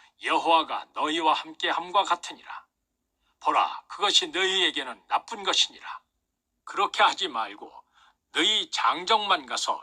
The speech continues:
여호와를 섬기라. 이것이 너희가 구하는 바니라." 이에 그들이 바로 앞에서 쫓겨나니라.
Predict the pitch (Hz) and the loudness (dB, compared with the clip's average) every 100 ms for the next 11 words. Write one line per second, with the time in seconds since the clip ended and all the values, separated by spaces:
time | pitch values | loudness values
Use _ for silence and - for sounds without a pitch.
0 | - 117 117 139 160 160 - 165 151 - | -8 -6 2 2 2 0 -2 -2 -8 -10
1 | - - _ _ _ _ _ 135 190 208 | -12 -12 _ _ _ _ _ 0 2 4
2 | - 180 123 _ 156 196 220 - 170 180 | 2 0 -4 _ -4 0 0 0 2 0
3 | 208 190 - - - - - _ _ _ | 0 -2 -2 -4 -14 -14 -14 _ _ _
4 | _ _ _ _ _ _ _ _ _ - | _ _ _ _ _ _ _ _ _ -8
5 | 131 131 120 107 - - 113 107 90 82 | -4 -2 -4 -6 -10 -10 -8 -8 -10 -18
6 | _ _ - - 170 170 165 - - 170 | _ _ -2 0 4 4 2 -2 -4 -4
7 | 320 _ - - - 190 - - - - | -6 _ -12 -10 -6 -2 -2 -6 -14 -14